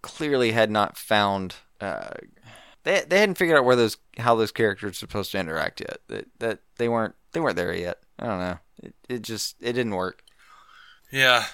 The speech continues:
Speaker 2: and, you know, I, I've heard people say, like, "Oh, you gotta, you gotta treat Iron Fist season two 'cause they gotta have, they have a new showrunner." Apparently, I don't know,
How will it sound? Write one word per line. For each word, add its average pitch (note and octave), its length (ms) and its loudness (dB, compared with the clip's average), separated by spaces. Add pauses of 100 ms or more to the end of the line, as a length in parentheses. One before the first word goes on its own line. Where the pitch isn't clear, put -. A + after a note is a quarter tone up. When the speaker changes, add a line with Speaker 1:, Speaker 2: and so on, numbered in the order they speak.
(280)
Speaker 2:
and, D#3 140 0
you F#3 60 6
know, F#3+ 160 8
I, D#3 260 6 (1300)
I've D#3 100 -4
heard F#3 160 4
people E3+ 220 0
say, D3 240 6
like, C3 180 2
"Oh, D3+ 60 6
you D3 120 4
gotta, C3 300 6
you A#2 100 -6
gotta B2+ 200 6
treat C3+ 280 2
Iron A#2+ 260 6
Fist A#2+ 220 0
season A#2+ 260 0
two A#2 100 -8
'cause A#2+ 120 -4
they A2+ 60 0
gotta A2+ 160 6
have, G#2 260 -6
they A2 100 -6
have G#2+ 80 -2
a G2+ 40 -14
new G2+ 100 -4
showrunner." D3+ 720 2
Apparently, C#3 560 4
I G#2+ 120 6
don't G2+ 160 -2
know, F#2 320 -8